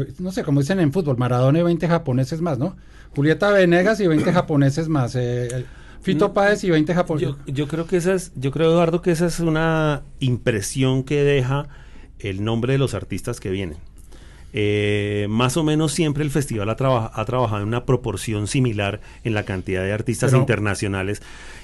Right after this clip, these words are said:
Speaker 2: Y lo que pasa es que, por ejemplo, en mi época, yo sí, yo sí me esmeré en, en, en que el poco dinero que me daban, yo lo exprimía al máximo y logré traer cosas muy interesantes.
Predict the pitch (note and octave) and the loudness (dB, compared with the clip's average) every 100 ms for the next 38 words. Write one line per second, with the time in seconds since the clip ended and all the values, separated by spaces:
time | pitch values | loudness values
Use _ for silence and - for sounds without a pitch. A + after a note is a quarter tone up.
0 | - - D3 C3 B2+ C3 C#3 F#3 F3+ C3 | -18 -2 2 4 4 2 4 2 4 4
1 | D3 E3 C#3 A#2 C3 D3 D3 D3 B2 A2+ | 4 4 4 4 2 2 0 0 0 0
2 | B2+ C3 C#3+ B2+ B2 C#3 C#3+ D3 D3+ A2 | 0 -2 0 2 2 4 4 2 2 0
3 | G2 - - - - A#2+ G#2 G#2 A#2+ G2 | -2 -6 -16 -20 -12 -6 -6 -4 -4 -4
4 | G#2 A2 F#2+ - F2+ - G2+ A#2 B2 G2 | -6 -6 -6 -6 -6 -6 -2 0 2 0
5 | G#2+ C3+ G#2 F#2+ G2 G#2+ G#2 A2+ C3 C3 | -2 0 0 -2 -2 -2 0 -2 -2 -4
6 | - F#2+ F#2 F#2+ A2 B2 A#2 A#2 A2+ B2+ | -4 -8 -6 -4 -2 -2 -2 -2 -2 -4
7 | - - - A2 G2+ G#2 G2 A#2 A#2+ C3 | -10 -14 -6 -2 -2 -2 -2 -2 -2 -2
8 | A#2+ B2 B2+ B2 A2 F2+ F3 - - | 0 0 0 0 -2 0 -2 -2 -10